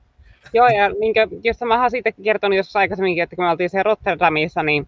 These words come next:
ää, ja me, tuota, Johannes Sipolan kanssa käytiin kaupassa siinä välillä, ja ensinnäkin siinä just, että löysi edes jonkun normaalin kaupan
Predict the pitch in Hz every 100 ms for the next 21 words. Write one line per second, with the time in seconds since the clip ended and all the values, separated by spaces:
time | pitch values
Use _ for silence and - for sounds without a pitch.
0 | _ _ _ - _ - 147 147 165 160
1 | 165 - 185 165 170 165 185 202 196 175
2 | 202 202 170 165 170 165 175 185 202 196
3 | 170 156 156 151 156 160 156 160 151 -
4 | 233 277 277 240 247 240 208 190 - 185
5 | - 180 170 220 285 - 175 175 175 185
6 | 170 180 196 202 165 147 156 156 156 139
7 | 170 208